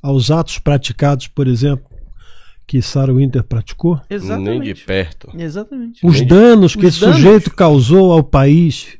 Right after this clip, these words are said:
Speaker 2: Uhum.
Speaker 1: de forma objetiva, de forma indireta.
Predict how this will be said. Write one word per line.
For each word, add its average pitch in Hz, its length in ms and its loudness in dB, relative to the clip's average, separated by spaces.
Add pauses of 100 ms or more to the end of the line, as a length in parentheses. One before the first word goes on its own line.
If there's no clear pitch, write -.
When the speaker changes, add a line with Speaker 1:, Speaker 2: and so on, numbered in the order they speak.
Speaker 2:
Uhum. 196 400 -8
Speaker 1:
de 139 140 -4
forma 175 300 0
objetiva, 151 1000 -2 (720)
de 123 120 -6
forma 156 340 0
indireta. 143 880 0